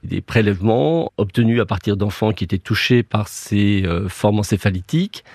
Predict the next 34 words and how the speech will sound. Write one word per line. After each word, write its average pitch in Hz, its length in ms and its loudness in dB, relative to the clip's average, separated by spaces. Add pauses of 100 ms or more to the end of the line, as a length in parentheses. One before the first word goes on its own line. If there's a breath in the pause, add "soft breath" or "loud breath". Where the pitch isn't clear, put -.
(220 loud breath)
Et 117 100 6
puis, 139 720 2
euh, 98 320 2
ils 95 120 0
réfléchissent 110 460 0
aussi 123 240 0
à 151 60 4
des 101 160 0
nouvelles 127 440 2
méthodes 123 500 0
qui 107 100 -6
sont - 160 -6
en 104 120 0
train 113 340 0
d'être, 95 460 -4
euh, 92 200 0
introduites, 113 580 -2
qui - 120 -6
permettent 107 580 0
de, 101 340 2
d'identifier 120 840 0
des 101 480 -2 (100)
génomes 131 560 4
de 107 100 -2
virus 107 460 -2
non 147 380 2
encore 131 460 -2
connus. 117 420 2 (340)
Hein, - 120 -6
d'habitude, 107 600 -4
on, 98 300 -4 (540 loud breath)
on 104 60 -4
peut - 140 -4
cibler, 147 760 0